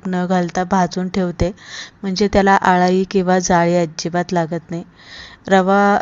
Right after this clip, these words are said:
उपीट बनवण्यासाठी रवा आपला बारीक असो किंवा मोठा असो, तरी उपीट आपल्याला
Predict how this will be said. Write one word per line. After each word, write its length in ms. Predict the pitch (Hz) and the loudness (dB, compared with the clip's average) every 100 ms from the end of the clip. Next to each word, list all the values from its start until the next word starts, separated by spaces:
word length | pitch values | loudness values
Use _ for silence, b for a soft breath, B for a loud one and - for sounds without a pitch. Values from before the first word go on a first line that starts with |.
| - _ | -4 _
उपीट 360 | - 180 208 202 | -6 0 2 2
बनवण्यासाठी 720 | 196 185 180 185 196 185 190 | 2 0 0 -2 -2 -2 0
रवा 320 | 185 180 180 | 0 2 2
आपला 340 | 180 - 175 185 - | 0 -2 -4 -4 -6
बारीक 460 | 190 180 185 208 202 | 0 2 2 0 0
असो 260 | 185 - 190 | 0 -2 -4
किंवा 260 | 185 185 | -2 -2
मोठा 320 | 185 180 175 180 | -2 -4 -2 -2
असो, 360 | 175 - 175 208 - | -2 -4 -10 -8 -4
तरी 300 | 185 185 196 | -2 0 -2
उपीट 480 | 196 180 185 185 - | -4 -4 -2 -4 -6
आपल्याला 440 | 180 - 175 175 | -8 -4 -4 -2